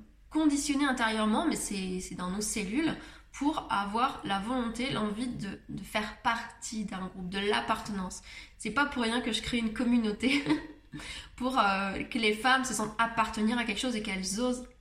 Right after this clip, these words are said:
dépasser aussi leurs propres limites. Et leur zone de confort, de, mais qui les limite en fait. Parce qu'elles ont plein de belles choses à partager dans le monde.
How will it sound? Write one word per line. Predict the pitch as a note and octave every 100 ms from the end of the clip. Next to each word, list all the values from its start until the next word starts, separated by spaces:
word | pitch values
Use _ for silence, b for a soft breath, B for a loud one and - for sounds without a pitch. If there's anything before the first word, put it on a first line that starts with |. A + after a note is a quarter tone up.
| -
dépasser | G3+ G#3+ G#3+ G3 A3+ G#3
aussi | G3 - G#3+
leurs | F#3+ F3+
propres | - - G#3+ - G#3+
limites. | G3 G3 G3 - - B B B B B
Et | A3
leur | G#3+ G3
zone | C4+ D4
de | B3
confort, | - G#3+ - - C4+ C#4 A#3
de, | A3 G#3+
mais | G#3+ A#3
qui | -
les | C4+ C4
limite | C#4+ C4+ B3 F#3
en | F3+
fait. | - - - - - - - - - - -
Parce | - -
qu'elles | G#3+ A3+
ont |
plein | G#3+ B3 A#3+
de |
belles | G#3+ G#3+
choses | A3 G#3+
à |
partager | G3 G#3 G3+ G3
dans | G3 F#3+
le |
monde. | F#3+ -